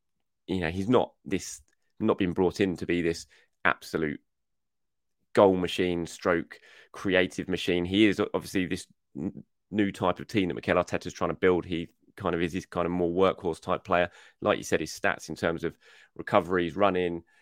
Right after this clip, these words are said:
distance covered, all of that sort of stuff is right out there with Xhaka's. The only big difference is the goals. And obviously that's a big difference. He is playing in a position where he needs to score, and he probably should have had three or four. Could have easily had three or four this season.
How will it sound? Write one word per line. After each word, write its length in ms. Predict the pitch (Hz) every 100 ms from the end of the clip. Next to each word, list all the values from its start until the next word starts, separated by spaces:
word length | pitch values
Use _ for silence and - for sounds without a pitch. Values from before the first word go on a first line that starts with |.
| _ _
distance 260 | 98 - 95
covered, 300 | - 92 95
all 140 | 113
of 60 | 104
that 140 | 92
sort 140 | - 78
of 60 |
stuff 200 | - 85
is 120 | 90
right 200 | 95 107
out 140 | 82 95
there 140 | 85
with 120 | 85
Xhaka's. 300 | 82 80 92
The 100 | 82
only 140 | 107 95
big 240 | - 104
difference 340 | 95 - 76 -
is 140 | 87
the 80 | -
goals. 360 | 92 64 52 -
And 100 | 104
obviously 240 | 90 87
that's 200 | 95 -
a 40 | -
big 180 | 104 -
difference. 280 | 87 76
He 160 | - 107
is 80 | 110
playing 240 | - 92
in 80 | 90
a 40 |
position 300 | 82 92 85
where 100 | 85
he 100 | 82
needs 160 | 85 80
to 100 | -
score, 320 | - 107 101 - _ _ _ -
and 100 | 95
he 60 | 92
probably 260 | - 135
should 140 | 90 104
have 80 |
had 180 | 92 87
three 280 | - 101 90
or 40 |
four. 400 | 87 - 143 80 - _
Could 140 | 131
have 60 | 107
easily 280 | 117 117 95
had 160 | 82 -
three 160 | 82
or 40 | 67
four 220 | - 67
this 140 | -
season. 320 | - 76 65